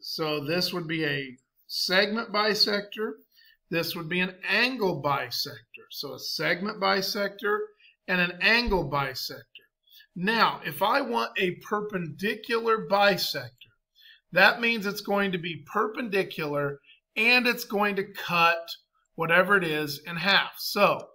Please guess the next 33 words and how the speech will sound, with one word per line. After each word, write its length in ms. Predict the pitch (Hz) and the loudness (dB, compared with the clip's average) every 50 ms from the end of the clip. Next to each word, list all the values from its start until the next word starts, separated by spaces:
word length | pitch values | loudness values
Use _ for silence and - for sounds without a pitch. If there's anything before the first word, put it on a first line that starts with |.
| _ _ - - _ _ - | _ _ -20 -20 _ _ -2
let's 220 | 190 214 214 214 | 0 0 0 0
take 240 | - 269 254 247 254 | 2 2 2 2 0
a 40 | 320 | -2
look. 240 | 320 220 190 147 - | -2 0 0 0 0
It 40 | - | -4
says, 220 | - 151 143 - | -4 -6 -6 -6
"Find 260 | - 185 185 214 247 | -4 -2 -2 -2 -2
an 80 | 277 285 | -4 -8
equation 520 | 277 - - 196 190 185 175 156 180 175 | -8 -4 0 0 2 2 0 -2 -6 -8
for 100 | - 170 | -8 -10
the 100 | 151 151 | -12 -10
perpendicular 720 | 147 - 190 196 202 - 233 220 208 - 208 202 208 190 | -6 -4 -4 -4 -4 -6 -10 -10 -8 -6 -4 -4 -4 -2
bisector 680 | 151 165 165 170 165 151 - - 160 156 151 - 160 156 | 0 0 0 0 0 -2 -4 -6 -6 -6 -6 -6 -6 -6
of 120 | 147 139 | -6 -6
the 60 | 143 | -8
line 320 | 139 143 165 190 220 214 214 | -6 -4 -4 -4 -4 -4 -4
segment 300 | - 202 185 185 180 175 | -6 -6 -6 -6 -8 -8
whose 140 | 165 147 160 | -8 -8 -8
endpoints 480 | 160 156 151 147 151 156 156 151 - | -8 -8 -10 -10 -8 -8 -8 -6 -6
are 80 | 190 180 | -6 -6
this 380 | 156 131 131 131 127 - - | -6 -8 -12 -12 -10 -10 -10
and 160 | 147 151 160 180 | -10 -8 -4 -2
this." 480 | 220 214 160 123 - - - - - _ _ _ _ _ _ _ - _ - | -2 -2 -2 -4 -6 -8 -10 -10 -12 _ _ _ _ _ _ _ -20 _ -10
So 640 | - - - - - 247 262 233 180 139 120 110 - | -6 -6 -4 0 4 6 6 6 6 2 -2 -6 -8
here 220 | 143 160 165 170 | -4 -2 0 0
we 140 | 175 190 196 | 2 2 2
go. 360 | 180 190 214 208 175 139 - - - _ _ _ _ _ _ _ _ - | 2 2 4 4 4 4 2 -4 -10 _ _ _ _ _ _ _ _ -14
We 260 | 160 160 175 190 202 | -8 -4 -2 -2 0
need 600 | 202 190 180 175 165 160 151 151 151 151 147 - - | 0 0 0 2 0 0 -2 -4 -6 -8 -12 -12 -6
eight 400 | 160 170 175 185 220 233 - - | -4 -2 -2 -2 -2 -4 -8 -8
comma 360 | - 185 180 175 175 170 160 | -4 0 0 0 0 0 -2
negative 460 | 151 151 147 143 143 139 131 127 127 - | 0 0 0 0 0 -2 -6 -8 -6 -4
six, 840 | - - - 214 233 247 247 240 - - - - - - - | -4 -2 0 0 0 0 -2 -4 -6 -4 -2 -2 -2 -4 -6